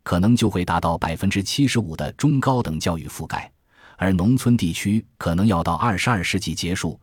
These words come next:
才能达到这个水平。也许中国会再一次打破传统经济的发展速度以及其他国家的经验规律，即使教育水平迟迟提不上去，也可以实现高速发展经济。但是如果一个国家想要转变成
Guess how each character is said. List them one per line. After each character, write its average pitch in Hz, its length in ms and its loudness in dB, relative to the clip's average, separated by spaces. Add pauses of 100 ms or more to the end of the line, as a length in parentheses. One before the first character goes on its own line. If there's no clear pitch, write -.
才 - 220 -2
能 98 220 2
达 85 200 -2
到 85 140 -2
这 85 140 -2
个 82 120 -8
水 76 200 -8
平。 - 220 -10 (680)
也 123 160 6
许 101 180 2
中 165 200 4
国 104 200 0
会 98 200 0
再 127 180 -2
一 113 160 2
次 101 180 0
打 82 220 0
破 98 180 0
传 104 260 0
统 85 200 -2
经 113 180 4
济 101 140 2
的 78 80 -8
发 123 240 -2
展 - 200 -4
速 113 220 -2
度 67 220 -10 (140)
以 85 180 0
及 90 160 -2
其 - 240 0
他 123 200 0
国 82 200 -4
家 85 140 0
的 80 100 -6
经 107 200 4
验 76 140 -2
规 101 200 -2
律， 80 180 -6 (500)
即 120 220 4
使 98 160 0
教 110 220 0
育 92 100 -2
水 85 220 -4
平 85 280 -2
迟 117 280 0
迟 - 180 0
提 - 220 0
不 127 100 0
上 113 220 0
去， - 240 -8 (140)
也 87 180 -2
可 - 120 -2
以 85 140 -2
实 92 180 -2
现 85 260 -6
高 117 220 0
速 92 200 -6
发 95 240 -2
展 76 180 -8
经 95 220 -2
济。 - 220 -8 (600)
但 120 160 4
是 101 140 2
如 117 220 2
果 98 140 -2
一 101 120 -2
个 98 120 -2
国 107 220 0
家 117 240 -2
想 98 180 -2
要 110 100 0
转 85 180 -2
变 90 160 0
成 85 280 -4